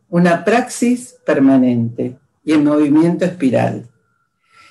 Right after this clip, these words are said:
Y aclaro, en esta rela-, en es-, en relación a esta frase de Pichón, que la tristeza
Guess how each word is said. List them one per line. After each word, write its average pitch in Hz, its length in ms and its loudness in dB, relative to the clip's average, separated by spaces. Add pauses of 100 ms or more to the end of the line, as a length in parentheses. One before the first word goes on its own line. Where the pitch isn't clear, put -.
(160)
Y 156 120 0
aclaro, 135 680 2
en 143 160 0
esta 165 240 -2
rela-, 143 460 -2
en 151 120 0
es-, 165 140 -2
en 151 160 -2
relación 151 420 0
a 196 40 0
esta 180 200 -2
frase 170 360 -2
de 156 80 0
Pichón, 139 640 -2 (560)
que 185 80 0
la 196 160 2
tristeza 208 920 0